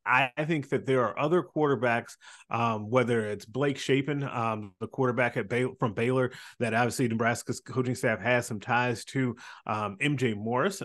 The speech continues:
um, out at, from North Carolina State, um, and who I think has actually become underrated in all of this. He was really good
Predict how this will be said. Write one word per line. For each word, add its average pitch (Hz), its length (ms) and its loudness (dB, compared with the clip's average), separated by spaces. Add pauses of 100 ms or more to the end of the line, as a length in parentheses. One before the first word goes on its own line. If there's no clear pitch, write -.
um, 110 380 -2
out 120 180 2
at, 110 140 -2 (140)
from 117 180 0
North 131 180 -2
Carolina 120 640 2
State, - 380 0 (280)
um, 107 400 0 (220)
and 120 220 0
who 151 200 4
I 139 80 6
think 247 220 0
has 240 320 -6
actually 151 340 2
become 120 340 0
underrated 147 540 2
in 147 80 0
all 151 200 4
of 151 40 -2
this. 160 180 0
He 247 120 0
was 339 160 2
really 190 260 4
good 156 300 0